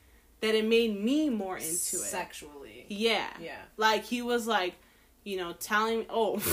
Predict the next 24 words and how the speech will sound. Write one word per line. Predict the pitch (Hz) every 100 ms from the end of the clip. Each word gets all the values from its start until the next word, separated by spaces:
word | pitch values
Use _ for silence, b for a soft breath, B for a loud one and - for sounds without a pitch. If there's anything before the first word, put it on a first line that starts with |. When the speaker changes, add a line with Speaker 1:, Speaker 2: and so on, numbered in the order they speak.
| 175
Speaker 1:
<laughs> | - -
I | 208
didn't | 185 208
tell | 190
you | 180 185
this | 196
one | 180 196
part. | 226 294 381 466
Speaker 2:
<laughs> | 539 240 233
Speaker 1:
When | 233 240
I | 226
was | 220
giving | 240 247
him | 220
a |
blowjob | 185 208 214 208 185
again, | 180 202 233 226 190 190 190 -
<laughs> | 381 269 - 285 302 311 -
again, | 190 185 190 185
he's | 190 -
try-, | 202 190 180
he's | 220 214 - B B B
a | 190
moaner, | 214 285 302 302 285 277 269